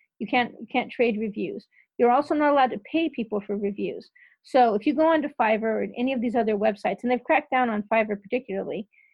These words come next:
and you say, "Look, I'll pay five dollars for a good review," um, Am-, A-, Amazon, if it finds out that you've done that, Amazon is gonna pull, um, pull that review. And the thing is, how hard is it for Amazon to find that?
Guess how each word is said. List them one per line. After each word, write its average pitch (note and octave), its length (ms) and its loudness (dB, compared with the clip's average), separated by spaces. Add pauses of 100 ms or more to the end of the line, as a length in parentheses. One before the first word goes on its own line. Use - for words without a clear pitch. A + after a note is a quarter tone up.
(140)
and A#3 160 2
you A#3 80 2
say, A#3 220 0
"Look, A#3 300 2
I'll G3+ 120 0
pay A3+ 220 -2
five A3 300 0
dollars A3 400 0
for G#3+ 340 -2 (180)
a A3+ 80 -2
good G3+ 240 -2
review," G#3+ 500 -4 (720)
um, G#3+ 440 -4 (840)
Am-, A#3+ 320 -2 (220)
A-, G#3+ 420 -6 (100)
Amazon, A3+ 720 -2 (460)
if B3 140 0
it A#3 120 0
finds C#4 220 0
out A#3 160 2
that A3 80 -6
you've G#3+ 200 -6
done C#4+ 200 0
that, F#3+ 160 0
Amazon G#3+ 380 -2
is G3+ 80 -6
gonna G#3+ 140 -4
pull, A3 480 0 (280)
um, G3 480 -6
pull C#4+ 180 0
that G3+ 180 4
review. G3+ 440 -4 (400)
And B3+ 140 0
the B3+ 60 0
thing E4 280 0
is, G#3 320 0 (400)
how D#4+ 320 4
hard D#4 160 2
is C#4 120 -2
it B3 120 -2
for A#3 100 0
Amazon A3+ 520 0
to G#3 100 -10
find G#3+ 320 -2
that? - 180 -4